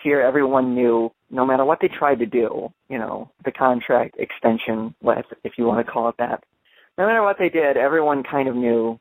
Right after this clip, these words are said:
this was a lame duck situation. And I don't think anyone thought that that changed anything in that regard. I mean, it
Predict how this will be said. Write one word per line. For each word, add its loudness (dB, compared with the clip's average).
this -2
was 0
a 6
lame 2
duck 4
situation. -2
And 0
I 4
don't 2
think 0
anyone 0
thought 2
that -12
that 0
changed -6
anything -4
in -6
that -6
regard. 0
I -6
mean, -2
it -8